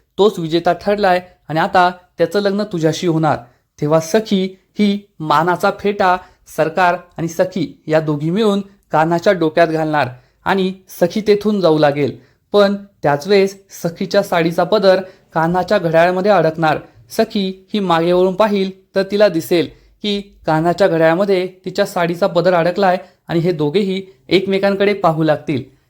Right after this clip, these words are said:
एकूणच सखीचं स्वयंवर आता संपलंय आणि अपेक्षेप्रमाणे कान्हानेच ते जिंकलंय. मग कान्हा आणि सखीचं लग्न कधी होणार?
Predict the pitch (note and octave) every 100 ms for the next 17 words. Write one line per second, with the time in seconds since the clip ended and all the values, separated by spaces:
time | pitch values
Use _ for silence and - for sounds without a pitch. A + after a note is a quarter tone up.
0 | _ D3 D3 G#3+ F3+ F3 - _ - F3
1 | F3+ F#3+ G#3 G#3 F3+ F3+ F#3+ F#3+ F#3 F#3+
2 | G#3 G#3+ G3 F#3 F#3 - _ D#3+ F#3 -
3 | F3 F3 F3 F3 F#3+ G3 F#3+ F#3+ - -
4 | D3+ D#3 E3+ G3 - G3 D3+ D3+ E3 D3
5 | - _ _ F#3+ G#3+ G#3 - _ - D#3
6 | E3 G3+ G#3 G#3+ F#3+ - G#3 A3 G3 G#3+
7 | A3 F3 F#3+ F3 E3